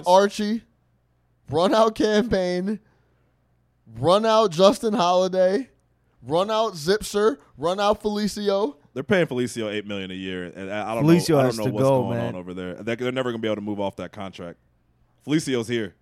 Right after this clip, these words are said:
Speaker 3: Talking about Cam too, you ju-, you guys just got me, uh, thinking of Doug McDermott,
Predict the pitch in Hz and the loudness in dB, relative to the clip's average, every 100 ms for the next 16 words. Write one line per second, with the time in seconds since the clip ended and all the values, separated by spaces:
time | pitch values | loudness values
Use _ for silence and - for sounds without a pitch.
0 | _ - 170 208 214 147 - - 175 160 | _ 0 2 4 2 0 0 -2 -2 -2
1 | - 165 147 92 113 156 147 98 156 175 | -2 -2 -2 -4 -8 -8 -8 -8 0 2
2 | 151 139 151 131 139 131 117 107 - 143 | 2 0 0 0 0 -2 -2 -4 -6 -8
3 | 127 113 98 98 139 123 104 117 127 123 | -6 -8 -4 -2 0 -2 -8 -4 -2 -4
4 | 107 | -6